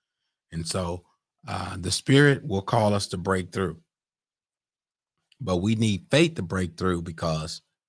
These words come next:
if we don't have faith, we won't ever get to a level where we'll wait on God. And so this is why our faith has to stay intact, and it has to be, uh, increased, and it has to be built.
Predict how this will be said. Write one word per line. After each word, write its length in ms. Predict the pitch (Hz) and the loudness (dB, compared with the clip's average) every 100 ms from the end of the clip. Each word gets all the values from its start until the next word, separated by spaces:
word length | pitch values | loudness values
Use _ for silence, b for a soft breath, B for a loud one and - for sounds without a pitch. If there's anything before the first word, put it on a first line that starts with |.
| _ _ _ _ | _ _ _ _
if 160 | 78 80 | -14 -6
we 140 | 110 | -2
don't 180 | 127 110 | 0 0
have 220 | 107 87 | -2 -2
faith, 600 | - - 139 127 98 - _ _ _ _ _ _ _ _ _ _ | -2 4 6 6 2 -10 _ _ _ _ _ _ _ _ _ _
we 120 | 120 | 2
won't 320 | 127 123 117 120 | 4 4 2 2
ever 200 | 110 95 | 2 2
get 260 | 120 120 | 2 0
to 160 | - 107 | -2 -2
a 40 | |
level 460 | 101 101 151 120 98 | 0 4 4 4 0
where 140 | 98 | 0
we'll 280 | 107 110 90 | 2 2 2
wait 260 | 92 160 160 | 4 6 4
on 220 | 87 80 | 0 -4
God. 360 | 82 78 85 - _ _ _ _ _ _ _ _ - | -4 -4 -8 -16 _ _ _ _ _ _ _ _ -12
And 120 | 80 | -8
so 160 | 85 | -8
this 260 | 82 113 - | -4 -4 -4
is 140 | 123 | -6
why 260 | 120 110 101 | 0 2 2
our 60 | 92 | 0
faith 380 | - 117 117 110 | 0 4 4 2
has 300 | 101 92 - | -2 -2 -4
to 80 | |
stay 320 | 95 - 92 85 | -4 0 0 0
intact, 580 | 85 80 101 98 98 b b _ _ - | -2 2 4 4 0 b b _ _ -6
and 120 | 85 | -2
it 60 | 80 | 0
has 300 | 92 90 85 | 2 0 -2
to 100 | 85 | -4
be, 460 | 80 87 82 82 - _ | 0 0 -2 -4 -12 _
uh, 380 | 82 73 73 76 90 _ _ _ _ _ | -6 -6 -6 -12 -16 _ _ _ _ _
increased, 640 | 92 85 87 127 131 - - _ - | 0 0 4 6 6 4 -8 _ -4
and 140 | 80 | -2
it 80 | 78 | 0
has 240 | 87 87 | 0 0
to 100 | - | -2
be 220 | 80 78 | -6 -6
built. 500 | 80 - 117 82 - | 0 4 4 4 -4